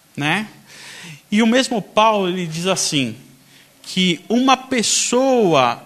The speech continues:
espiritual tem a percepção de todas as coisas, mas os que são deste mundo não podem entendê-las.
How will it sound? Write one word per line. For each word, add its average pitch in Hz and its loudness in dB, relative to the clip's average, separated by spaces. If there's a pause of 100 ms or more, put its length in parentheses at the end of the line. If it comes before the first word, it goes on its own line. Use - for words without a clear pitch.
espiritual 160 0 (540)
tem 196 -4
a 175 0
percepção 190 -4
de 160 -6
todas 226 0
as - -4
coisas, 170 0 (480)
mas 185 4
os 180 0
que - -2
são 185 2
deste 160 -2
mundo 180 0
não 214 -4
podem 190 -4
entendê-las. 151 -8